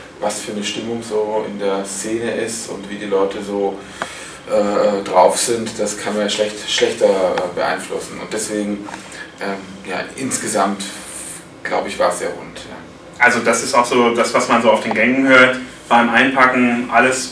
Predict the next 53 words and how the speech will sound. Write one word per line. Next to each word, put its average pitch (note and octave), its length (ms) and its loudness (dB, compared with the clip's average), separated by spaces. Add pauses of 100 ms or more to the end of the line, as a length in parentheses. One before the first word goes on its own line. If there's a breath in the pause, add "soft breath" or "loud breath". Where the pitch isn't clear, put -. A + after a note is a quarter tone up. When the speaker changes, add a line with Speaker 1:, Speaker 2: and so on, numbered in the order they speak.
(100)
Speaker 2:
freut C3+ 200 6
sich, C3+ 160 0
alles - 200 2
hat D3+ 140 2
ein C3+ 300 0
Lächeln C#3 340 4
im C3+ 40 4
Gesicht. C3+ 300 -2
Nicht - 200 2
nur E3+ 160 6
David - 360 8
Basler C#3 460 10
von C#3 140 -2
der B2+ 120 0
Edition B2+ 420 -4
Modern, B2+ 380 0
Speaker 1:
<laughs> - 240 -2
Speaker 2:
der C#3 80 12
hat C#3+ 80 10
natürlich C#3 200 8
ein C3+ 60 2
super - 280 10
breites C#3+ 480 8
Lachen D3+ 320 6
im D3+ 60 -2
Gesicht. D#3 360 0 (340 loud breath)
Vier D3 240 -2
Preise C#3+ 360 8
hat C#3+ 140 8
er C#3 100 10
eingeheim-, C#3 600 4 (100)
eingeheimst, C3 640 -2
das B2 160 -2
hat B2+ 100 2
ihn B2 60 0
natürlich B2 340 2
riesen C#3+ 240 -2
gefreut. C3+ 400 2 (440 loud breath)
Der A#2 100 6
war A2+ 140 10
sowas C3+ 320 6
von B2+ 180 2
entspannt B2+ 460 2
und B2 100 0
ich A2+ 80 -4
denke, B2+ 220 2
das - 180 -2
ist, - 140 -12
kann C#3 120 0
man D3 120 2
auch - 180 0
so D3 80 -4
unter, C3+ 320 0